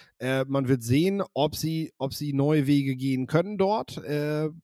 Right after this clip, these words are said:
bei der Planung, ähm, ob sie die Möglichkeit haben, mit den Top-, mit den neuen Top-Teams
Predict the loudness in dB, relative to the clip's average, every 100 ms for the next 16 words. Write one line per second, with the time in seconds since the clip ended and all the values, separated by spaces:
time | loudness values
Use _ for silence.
0 | -4 0 2 2 2 2 2 0 0 -4
1 | -4 -2 0 -2 -4 -4 -4 -2 -2 -2
2 | -2 -4 -2 0 2 2 2 0 0 -2
3 | -2 -4 -4 -6 -4 0 2 2 2 -2
4 | -4 -6 -6 -12 -10 -12